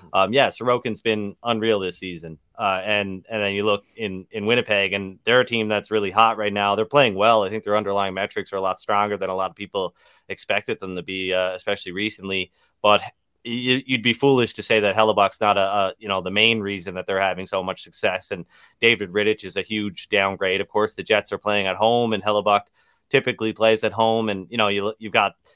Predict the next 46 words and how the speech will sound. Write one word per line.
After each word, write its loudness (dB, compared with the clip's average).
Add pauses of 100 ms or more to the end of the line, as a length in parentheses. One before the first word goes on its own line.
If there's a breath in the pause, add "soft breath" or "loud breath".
(320 soft breath)
former 4
Jet 2
Patrick 0
Laine 2
returning -2
to -14
the -6
lineup -2
tonight. -2
They'll, 0
they'll -2 (160)
probably 6
go 4
with 0
Hellebuck, 2
but -4
I -2
think -6
there's, -2
like, -4
a -2
small 4
chance -2
that -10
they -4
could -4
go 4
with, 0 (140)
with -14
Rittich -2
'cause, -10 (340 soft breath)
um, 0 (160)
the -4
Blue -4
Jackets 0
are 4
a -2
weak -6
team, -4
and -8
specifically -6
a 0
weak -4
defensive -4
team. -8
So, 0